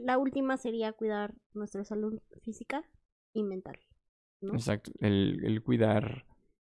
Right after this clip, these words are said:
Speaker 2: lo que comemos, ¿no? Fíjate que ahí, ahí yo tengo, ahorita que hablas de, de la alimentación y eso, ya no lo conté, pero sí, a mí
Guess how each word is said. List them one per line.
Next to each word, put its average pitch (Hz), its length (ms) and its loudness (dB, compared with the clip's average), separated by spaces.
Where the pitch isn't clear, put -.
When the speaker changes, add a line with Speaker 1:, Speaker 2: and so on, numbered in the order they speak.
Speaker 2:
lo 110 180 6
que 104 100 4
comemos, 104 520 6
¿no? 107 220 2
Fíjate 139 240 8
que 117 120 8
ahí, 120 280 8
ahí 117 140 10
yo 117 120 10
tengo, 113 480 6
ahorita 123 200 4
que 117 80 10
hablas 110 200 8
de, 104 120 8
de 101 180 4
la 95 240 6
alimentación 101 680 6
y 101 40 6
eso, 113 160 2
ya 107 120 4
no 107 80 4
lo 104 100 2
conté, 95 320 2
pero 101 180 2
sí, 104 260 0
a 107 100 0
mí 113 340 8